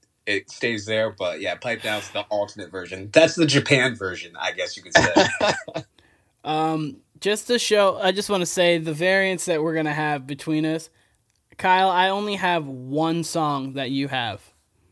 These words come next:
Speaker 1: Really?
Speaker 3: One.
Speaker 1: Interesting. Interesting. By the way, I wanna hear comments, comments on this twelve track Drake album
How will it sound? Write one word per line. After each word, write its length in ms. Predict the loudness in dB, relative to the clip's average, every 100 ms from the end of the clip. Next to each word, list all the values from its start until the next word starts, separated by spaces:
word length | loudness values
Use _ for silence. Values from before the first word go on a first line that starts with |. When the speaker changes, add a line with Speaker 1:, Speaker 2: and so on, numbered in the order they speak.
| _ _ _ 4
Speaker 1:
Really? 400 | 8 8 4 -6 _
Speaker 3:
One. 460 | -4 0 2 0 -4 -12 _ _ _
Speaker 1:
Interesting. 520 | -6 -6 -8 -10 -12 -14 _ _ -6
Interesting. 640 | -4 -2 -4 -6 -8 -10 -18 -20 _ -2 4
By 120 | 6
the 60 | 8
way, 100 | 6
I 80 | 6
wanna 200 | 6 8
hear 160 | 8
comments, 520 | 8 4 4 2 0 -4
comments 440 | -4 -2 -2 -4
on 220 | -2 0
this 360 | 2 0 -6 -18 _ -20 -14
twelve 300 | 0 0 0
track 420 | 0 2 2 0
Drake 300 | -2 -2 0
album 720 | -2 -2 -6 -12 -14 -16 -18